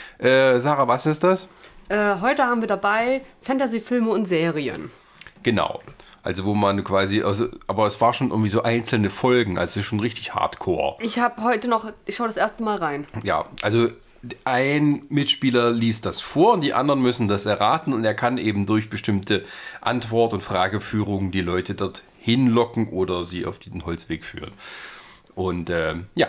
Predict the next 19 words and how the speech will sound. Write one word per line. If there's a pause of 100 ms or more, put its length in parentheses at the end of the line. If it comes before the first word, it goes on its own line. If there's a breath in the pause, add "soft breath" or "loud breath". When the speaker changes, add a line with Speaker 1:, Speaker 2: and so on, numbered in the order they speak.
(140)
Speaker 1:
das
haben
wir
schon
mal
gemacht,
das
ist
auch
recht
gut
angekommen,
deswegen
haben
wir
da
gedacht,
„Na
komm.“